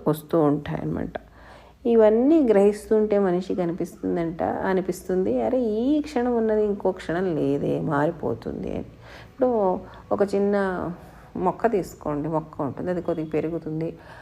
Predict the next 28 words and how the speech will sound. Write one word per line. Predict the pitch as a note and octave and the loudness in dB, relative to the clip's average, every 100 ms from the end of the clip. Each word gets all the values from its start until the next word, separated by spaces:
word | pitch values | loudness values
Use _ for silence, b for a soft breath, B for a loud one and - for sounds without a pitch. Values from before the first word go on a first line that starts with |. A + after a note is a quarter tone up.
| B B - | B B -4
కొన్ని | F3 F3 | 0 2
ఆకులు | E3+ G3+ F#3+ | 2 2 -2
వస్తాయి, | D#3+ D#3+ D#3 D#3 | -2 -2 -4 -2
కొమ్మలు | E3+ G3 G3+ | -4 -4 -4
వస్తాయి, | F3 - E3 | -6 -6 -6
రెమ్మలు | E3 F3 G3+ G3 | -2 -2 -2 -2
వస్తాయి, | D#3+ - F3+ | -4 -6 -4
మరి | F3+ | -4
పెద్ద | F#3 E3 E3+ | -4 -4 -2
మహావృక్షమై | F3 D#3+ D#3+ F3 E3+ - D#3 F3+ | -4 -2 0 0 0 -4 -6 -4
పెరిగిపోతాయి. | G3 B2+ A#2 D3 F3+ | -4 -6 -6 -6 -4
అరే, | A3+ | -2
నిన్నటిదాకా | F#3 E3+ F#3 G#3+ A#3 A#3 A3+ | 0 0 0 0 2 2 0
చిన్న | A#3+ - F#3+ G#3 | -2 -4 -2 0
మొక్క | F3 D#3+ - | 0 -2 -4
ఉన్నది, | G3+ A#3 A3 | -2 0 -2
ఇంత | G3 F3 | -2 -4
పెద్ద | D#3+ E3+ | -2 -2
వృక్షం | D#3+ D#3 F3 | -4 -4 -6
అయిపోయింది, | E3+ E3+ E3+ D3 | -6 -4 -4 -2
బీజం | D#3+ F3 F#3 | 0 0 0
నుంచి | F#3 F#3+ A3 | -2 -4 -6
మొక్క. | F#3 D#3 - - B B B B B B B - | -8 -8 -16 -20 B B B B B B B 2
అలాంటిది. | F3+ G3+ F3 C3 - G2+ A#2+ C3+ A3 A3+ | 6 8 8 4 -2 -6 -6 -6 -6 -6
అలాగే | - G3+ A3+ C#4 E4 | 2 6 8 6 4
మనిషి | C#4+ G#3+ G#3+ | 4 2 2
కూడా | F#3+ E3+ D3+ D3+ | -2 -2 -2 0
బాల్యము | E3 F3 E3 D3+ D3 C3 D3+ D#3+ | 8 10 10 6 -2 -6 -8 -12